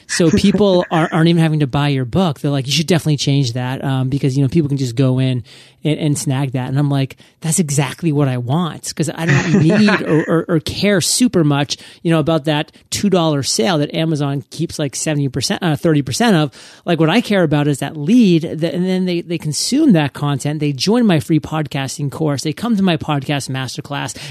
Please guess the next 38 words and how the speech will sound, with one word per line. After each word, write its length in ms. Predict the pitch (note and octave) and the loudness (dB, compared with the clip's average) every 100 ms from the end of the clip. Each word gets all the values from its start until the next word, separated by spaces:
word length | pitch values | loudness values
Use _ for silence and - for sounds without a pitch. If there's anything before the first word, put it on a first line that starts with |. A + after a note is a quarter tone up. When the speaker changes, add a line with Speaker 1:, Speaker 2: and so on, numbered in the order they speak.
| - | 0
Speaker 1:
and 120 | F3 | 4
then 140 | E3 D#3+ | 4 4
they 100 | D3 | 4
join 240 | C3+ C#3 | 2 2
Podcasters 560 | B2 B2+ A#2 C3 E3+ - | 0 -6 -6 -10 -10 -12
Paradise 520 | C3+ G#3+ G#3+ C3 B2+ | -6 -2 -2 -2 -6
down 220 | - C3+ | -6 -6
that 200 | B2 C3+ | -6 -6
road. 320 | C#3 F#3+ F3+ G#2+ | 0 2 2 2
So 140 | D3 | 0
Speaker 2:
Mm-hmm. 120 | - | 0
Speaker 1:
think 140 | A3+ A#3+ | -4 0
about 220 | A#3+ - | 2 2
Speaker 2:
Mm-hmm. 60 | C3+ | 2
Speaker 1:
that, 220 | D3 D#3 | 0 -2
Fire 240 | - D3+ C#3+ | -4 -2 -2
Nation. 260 | C3+ A#2+ | -2 -2
That's 160 | D3+ - | -6 -4
the 100 | G3 | -4
right 420 | D#3+ C3+ D3 - | -4 0 0 0
way 480 | E3 C3+ C#3+ C#3 C3 - - - - | -2 -2 0 0 -2 -8 -20 -16 -6
that 60 | |
you 160 | D3+ D3+ | 0 2
get 320 | C3 D3+ - | 2 0 0
the 220 | E3+ C#3 C#3 | -6 -2 -2
right 400 | B2+ C3+ C#3+ - - | 0 -2 -2 -6 -10
lead 500 | C#3 C3 C3 C3 - | -6 -4 -4 -6 -8
generation. 640 | C3 C3 B2+ B2 B2+ - C#3 | -4 -2 -2 -4 -4 -2 0
Now, 260 | F3+ F3+ - - - - - | 2 0 -2 -14 -20 -20 -2
we 160 | F#3 | 2
have 320 | F#3+ F3 D#3 - | 4 4 2 -2
some 220 | - E3+ | -4 -2
value 380 | B2+ C#3 C#3+ C#3+ | 0 0 2 2
bombs 380 | C#3 C3 C3 C3 | 2 0 -2 -6
coming 280 | - C3+ C3+ | -6 -4 -4
up, 100 | C3+ | -6
Fire 260 | - C3+ C3+ | -6 -6 -4
Nation, 420 | C3 C3 D3 | -4 -4 -6